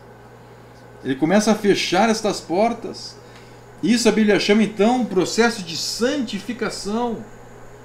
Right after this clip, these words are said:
E chega um ponto então que aquela força agora começa a atingir o que está na sua volta.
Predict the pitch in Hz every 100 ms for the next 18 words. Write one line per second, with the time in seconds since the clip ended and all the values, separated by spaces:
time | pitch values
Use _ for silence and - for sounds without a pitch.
0 | - - - - - - - - - -
1 | - - - - - 156 - 254 247 233
2 | - 247 247 208 - 202 247 240 160 -
3 | - - - - - - - - - 170
4 | 180 208 196 - - 165 208 269 233 -
5 | 151 110 - - 151 156 156 196 233 240
6 | 214 - - - - - - - - -
7 | - - - - - - - - 170 165
8 | 202 214 202 190 - 156 117 151 202 202
9 | - - - 139 - 160 - 170 175 143
10 | - 160 113 117 139 131